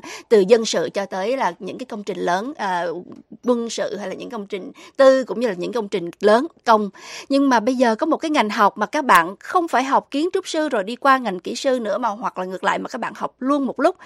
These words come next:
hai bằng, gọi là bằng kép. Ngành kiến trúc sư kiêm kỹ sư, tức là khi mà ra cái ngành này rồi đó là các bạn tiết kiệm được rất là nhiều thời gian, các bạn trở thành một cái con người mà có thể đảm trách được nhiều khâu phận trong cái vấn đề xây dựng, phải không ạ,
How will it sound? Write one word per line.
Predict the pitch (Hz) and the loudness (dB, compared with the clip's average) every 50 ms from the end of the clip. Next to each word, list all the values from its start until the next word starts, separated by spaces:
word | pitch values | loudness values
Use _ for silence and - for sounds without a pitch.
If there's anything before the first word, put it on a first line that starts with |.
| - - - - | -20 -20 -10 -2
hai | - 330 311 262 | 2 2 2 4
bằng, | 233 214 240 226 _ _ _ _ _ _ _ - | 4 2 2 2 _ _ _ _ _ _ _ 2
gọi | 220 196 | 4 4
là | 196 196 - | 4 4 2
bằng | - 185 175 170 165 | 2 2 0 0 0
kép. | - - 269 302 381 _ _ - - - - - - _ _ _ - | 4 8 8 8 8 _ _ -20 -20 -20 -20 -20 -20 _ _ _ -8
Ngành | - 208 247 240 220 196 190 | -2 2 4 4 4 4 0
kiến | - - 240 247 302 359 - | -2 -2 0 2 2 2 2
trúc | 349 349 - | 0 -2 0
sư | - - 262 240 233 220 - _ | 4 6 8 8 8 6 2 _
kiêm | - 285 277 269 247 | 2 4 4 4 2
kỹ | - - 175 143 196 | -2 -4 -4 -4 -2
sư, | 220 - 269 247 233 233 226 | 4 4 6 6 6 4 2
tức | - 311 - | -2 -4 0
là | 269 220 196 | 2 2 2
khi | - - - 311 320 | 0 0 0 2 2
mà | 311 277 226 | 4 4 2
ra | 196 220 247 247 247 233 | 2 2 4 4 4 2
cái | - - 294 | 0 -2 -4
ngành | 277 247 196 196 | -2 -2 -2 -2
này | 196 190 185 | -2 -2 0
rồi | 180 208 208 196 190 185 | 4 6 6 6 6 6
đó | 220 247 254 - - - - - | 4 0 -2 -6 -16 -18 -6 0
là | 233 220 | 2 2
các | - - 285 | 2 2 0
bạn | 240 214 175 165 170 202 | 2 2 2 2 0 -6
tiết | - - 320 339 - | -8 -8 -8 -8 -6
kiệm | 240 202 165 202 | -8 -8 -6 -6
được | 190 185 196 | -8 -8 -4
rất | 240 294 320 320 | -4 -4 -2 -2
là | 262 214 | -4 -2
nhiều | 196 196 185 180 | -2 -2 -4 -4
thời | - 196 180 175 | -4 -4 -6 -4
gian, | 170 208 214 208 208 202 196 | 0 2 2 2 2 0 -2
các | - 269 269 | -8 -10 -8
bạn | 233 190 170 185 | -8 -8 -8 -8
trở | 185 196 175 | -6 -6 -6
thành | 202 - 226 185 | -4 -6 -8 -6
một | 180 165 | -8 -8
cái | - - 226 233 240 220 - _ _ _ | -8 -8 -10 -10 -10 -12 -14 _ _ _
con | - 233 220 214 208 | -8 -8 -6 -6 -4
người | 196 185 175 | -4 -4 -4
mà | 175 175 202 - - - - - - _ | -4 -6 -8 -8 -14 -20 -20 -20 -10 _
có | - 277 302 349 415 | 4 6 6 6 4
thể | - 277 226 185 233 | 2 -2 -2 -2 0
đảm | 233 - 170 156 254 | 2 2 0 0 0
trách | - 339 349 349 - | 2 0 0 0 0
được | 247 208 190 - - | -6 -6 -6 -4 -4
nhiều | 214 220 226 233 226 214 | -4 -2 0 2 2 2
khâu | 208 - - 269 254 254 | 0 4 4 6 6 6
phận | - 240 180 165 185 | 4 2 2 2 0
trong | - 233 202 | -6 -8 -6
cái | - 254 | -6 -4
vấn | 233 247 269 254 | -4 -4 -4 -2
đề | 220 180 185 | -2 -4 -4
xây | - - 208 202 | -6 -8 -8 -4
dựng, | 180 175 165 156 165 | -4 -4 -4 -4 -8
phải | - 208 | -10 -10
không | 220 220 214 202 | -10 -10 -6 -4
ạ, | 165 - | -4 -4